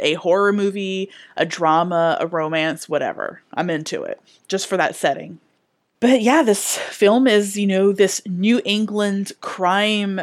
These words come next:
thriller that's just chock full of badass women. And it's this town that is essentially, <laughs> you know, run by women. <laughs> And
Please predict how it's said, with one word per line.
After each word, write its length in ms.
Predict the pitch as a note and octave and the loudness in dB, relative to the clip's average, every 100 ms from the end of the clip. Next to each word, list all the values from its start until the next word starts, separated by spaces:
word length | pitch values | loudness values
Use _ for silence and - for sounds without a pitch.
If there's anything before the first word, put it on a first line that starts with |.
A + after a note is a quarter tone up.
| - | -10
thriller 840 | - - E3+ F3 A3+ C#3+ C3+ D#3+ - - - | -8 -4 0 2 2 2 2 0 -4 -14 -2
that's 340 | F#3+ F#3 - | 2 2 0
just 360 | - G3 F#3 - | 2 2 2 -2
chock 380 | - G#3 A#3+ - | 2 2 2 -2
full 440 | - F#3 F#3 G3 | 0 2 4 4
of 320 | C#3+ F3+ F3 | 6 4 4
badass 540 | F3 E3 G3 G#3 - E3+ | 2 2 2 0 -2 -6
women. 500 | E3+ B3+ F2+ C#2+ D#2+ | -2 -2 -4 -6 -4
And 160 | E3 | -2
it's 160 | E3 E3+ | -2 -4
this 260 | F3+ F#3 | -6 -6
town 460 | - F3+ D3 G3 G#3 | -6 -2 0 0 2
that 380 | E3+ D3+ C3 - - | 2 4 2 -4 0
is 220 | F#3+ G3+ | 2 2
essentially, 680 | G3+ G3+ F#3 - G#3+ G3+ A3 | 0 0 -2 0 2 2 2
<laughs> 20 | |
you 140 | - C#4 | 2 4
know, 220 | G3 F3 | 4 2
run 280 | F3+ E3 G#3 | 2 2 2
by 180 | F#3+ F3+ | 2 2
women. 540 | E3+ D#3 F#3 A3 B3+ - - | 2 -2 -2 -2 -4 -4 -2
<laughs> 920 | D4 F4 - - - - - - - | 0 0 -4 -18 -20 -20 -20 -12 0
And 720 | F#3 F3+ F3 F3 F3 F3+ F#3+ | 4 6 6 4 2 -4 -8